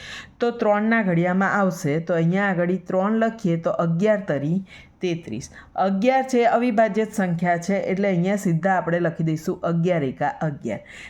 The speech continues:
તો એકસો ને બત્રીસના અવિભાજ્ય અવયવ, તો અહીંયા હું લખું એકસો બત્રીસના અવિભાજ્ય અવયવ શું પડ્યા? બે ગુણ્યા બે ગુણ્યા ત્રણ ગુણ્યા અગિયાર. બે ગુણ્યા બે ગુણ્યા ત્રણ ગુણ્યા અગિયાર. તો જુઓ, બે દુ ચાર,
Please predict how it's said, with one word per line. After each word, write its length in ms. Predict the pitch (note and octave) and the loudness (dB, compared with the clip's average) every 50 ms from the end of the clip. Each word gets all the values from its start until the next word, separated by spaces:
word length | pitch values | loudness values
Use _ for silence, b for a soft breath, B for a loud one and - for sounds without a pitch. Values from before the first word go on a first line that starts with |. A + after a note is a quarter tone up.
| B B - | B B -4
તો 60 | G#3 | -2
એકસો 400 | G3 G3+ G3+ G3 G3 - B3+ B3+ | 0 0 0 -2 0 0 2 2
ને 120 | B3+ C4 | 2 2
બત્રીસના 580 | A#3+ G3+ G3 F#3+ F#3+ - A3 A#3 A3+ A#3 A#3 A3+ | 2 2 2 2 2 0 0 0 2 2 2 2
અવિભાજ્ય 680 | F#3 - F3+ F3+ G#3 A3 F#3+ G3 F#3+ F#3+ F3 F#3+ G#3+ | 2 2 0 2 2 2 4 4 4 2 2 2 2
અવયવ, 580 | G#3 - G3+ G3 G3+ A3+ A#3 G#3+ F3 D#3 D#3+ E3 | 2 2 2 2 2 2 2 2 2 2 2 0
તો 160 | E3 - F#3+ | -2 -2 -2
અહીંયા 300 | F#3+ F#3 F3+ F3+ F#3+ G3+ | -2 0 0 0 0 2
હું 180 | G#3 G#3+ G#3 G#3 | 0 0 2 2
લખું 280 | G3 G3 G3 - G#3 | 2 2 0 -2 -2
એકસો 380 | - - F#3 E3+ E3+ - A3 G#3 | -2 0 -2 -2 -2 -2 -2 2
બત્રીસના 500 | G3 F#3+ F#3 F#3 F#3+ G3+ G3 G#3 G#3 F#3+ | 2 2 2 2 -2 -2 -2 0 -2 -2
અવિભાજ્ય 640 | E3+ - F3+ F#3 G3+ G3+ F3 F#3+ F3+ E3+ F3 G3 F#3+ | -2 -2 0 0 0 0 0 0 0 2 2 2 2
અવયવ 320 | F#3 F#3 F#3+ F#3+ F#3+ G3 | 2 2 2 2 2 0
શું 240 | F#3+ G3 A3+ G#3+ G3 | 0 0 -2 -2 -2
પડ્યા? 240 | F#3 E3 D#3+ D#3+ E3 | -2 -2 0 0 0
બે 320 | D#3+ E3 E3 F3+ F#3+ G3+ | 0 0 2 2 0 0
ગુણ્યા 300 | F#3 F3+ F#3 F3+ F#3 F#3 | 0 0 0 0 0 -2
બે 280 | F#3 F3 E3+ E3+ F#3 F#3+ | -2 0 0 0 0 0
ગુણ્યા 280 | E3+ E3+ E3+ E3 F3 F3+ | 0 0 0 0 0 -2
ત્રણ 360 | F3 F3 F#3+ F#3+ F#3 F3+ D#3+ | -4 -2 -2 0 0 0 -2
ગુણ્યા 260 | C3 C#3 C#3 D3 D#3 | -2 -2 -2 -2 -2
અગિયાર. 500 | C#3+ E3+ F#3 F3+ D#3+ E3 E3 E3 D#3+ E3 E3 B B B B B B - - | 0 0 0 0 0 0 2 2 0 -2 -6 B B B B B B -8 -4
બે 360 | E3+ E3+ F3 F#3 G3 G#3 G3 | -2 0 0 0 0 0 -2
ગુણ્યા 400 | E3+ E3 E3 D#3+ D#3+ D#3+ D3 C#3+ | 0 0 0 2 2 0 0 -2
બે 440 | C#3+ C#3+ D3 D#3+ E3 F3 F#3 F#3+ G3 | -4 -2 -2 -2 0 0 0 0 -2
ગુણ્યા 420 | F3+ E3 D#3+ D3+ D3 D3 D3 D#3 | -2 -4 -2 -2 -2 -2 -2 -4
ત્રણ 500 | D#3+ E3 - - F3 E3+ F3 F#3+ G3+ G#3+ B B B B B B - _ | -6 -6 -8 -6 -4 -2 -2 -2 -4 -4 B B B B B B -14 _
ગુણ્યા 500 | E3 D3+ D#3+ D#3 D3+ D3+ D3+ E3 F#3 G#3+ - - - _ - | -6 -2 -2 0 0 0 0 -2 -2 -4 -6 -10 -14 _ -4
અગિયાર. 420 | E3+ D#3+ C#3+ C#3 - C#3 B2+ A#2+ - B B B B B B B - | -2 -2 -2 -2 -4 -4 -4 -4 -6 B B B B B B B -4
તો 120 | G3 F#3 | -4 -2
જુઓ, 240 | E3 F3+ F#3 D#3+ C3 | 0 0 0 0 -2
બે 380 | B2 C#3+ D3+ E3 F3+ F#3+ G3+ | -2 -2 0 0 2 2 0
દુ 260 | G3+ F#3 F3+ G3+ G3+ G3 | 0 0 0 0 -2 -2
ચાર, 460 | G3 - - F3+ D#3+ D#3 D#3 E3 | -4 -2 -2 -2 0 0 0 -2